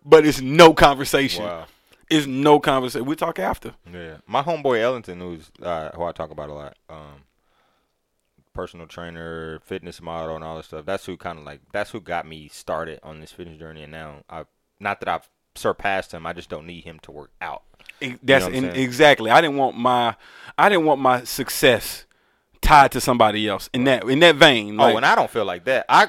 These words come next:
Speaker 2: I still,
Speaker 1: That's what it was
Speaker 2: however
Speaker 1: for me.
Speaker 2: I look, I credit him.
Speaker 1: Nah,
Speaker 2: No
Speaker 1: but
Speaker 2: matter what, even, even I haven't worked out. I mean, we work out occasionally together, but even, like, however I look, whatever I'm doing, I credit him for however I'm looking.
Speaker 1: I t-, so the reason I say that,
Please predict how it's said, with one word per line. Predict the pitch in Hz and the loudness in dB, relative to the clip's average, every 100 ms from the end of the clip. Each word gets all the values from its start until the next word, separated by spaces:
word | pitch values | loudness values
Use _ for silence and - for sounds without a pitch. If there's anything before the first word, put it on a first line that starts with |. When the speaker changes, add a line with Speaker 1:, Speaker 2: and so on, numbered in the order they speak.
| - | 4
Speaker 2:
I | - | 2
still, | - 165 151 135 | 2 2 4 6
Speaker 1:
That's | 254 196 | 6 6
what | - | 8
it | |
was | 208 | 8
Speaker 2:
however | 240 220 | 8 8
Speaker 1:
for | 202 | 8
me. | |
Speaker 2:
I | 220 | 8
look, | 214 220 143 | 6 2 2
I | 165 | 2
credit | 165 143 120 | 2 2 0
him. | 139 90 78 - | -4 -6 -8 -8
Speaker 1:
Nah, | 180 190 | 2 4
Speaker 2:
No | 180 | 6
Speaker 1:
but | 185 | 8
Speaker 2:
matter | 160 131 | 6 6
what, | 156 196 | 6 4
even, | 180 208 190 175 - | 0 -4 -6 -6 -6
even | 196 190 | -4 0
I | 165 | 2
haven't | 240 190 135 | 4 2 2
worked | 156 - | 2 4
out. | 151 147 - | 4 4 2
I | |
mean, | 120 127 | -4 -4
we | 156 | -2
work | 135 117 | 0 2
out | 117 98 | 2 0
occasionally | - - 127 120 110 117 | -4 -6 -6 -6 -12 -12
together, | 110 117 123 117 | -6 -4 -4 -6
but | 92 82 _ _ - _ - | -6 -6 _ _ -20 _ -4
even, | 127 127 120 | -2 0 0
like, | 107 87 _ _ _ _ _ _ _ _ _ - | 0 -2 _ _ _ _ _ _ _ _ _ -10
however | - 120 139 139 | 2 4 6 6
I | 135 | 6
look, | 131 131 101 | 4 0 0
whatever | 107 135 131 | 2 4 4
I'm | 127 117 | 0 0
doing, | 117 113 110 - | -2 -2 -4 -2
I | 107 | -2
credit | - 113 95 | 0 -2 -2
him | 104 101 92 - | -6 -8 -10 -18
for | - 98 87 80 | -4 -2 -2 -2
however | 92 85 98 90 | -4 -2 -4 -4
I'm | 90 | -6
looking. | 101 - - _ _ _ _ _ _ - | -6 -8 -12 _ _ _ _ _ _ 0
Speaker 1:
I | 131 | 0
t-, | - - | 0 -4
so | 131 123 113 | 2 2 2
the | 113 139 | 0 -4
reason | 156 185 143 | -4 -4 -2
I | 131 | -2
say | - 120 | 0 -2
that, | 95 80 - | -2 -6 -10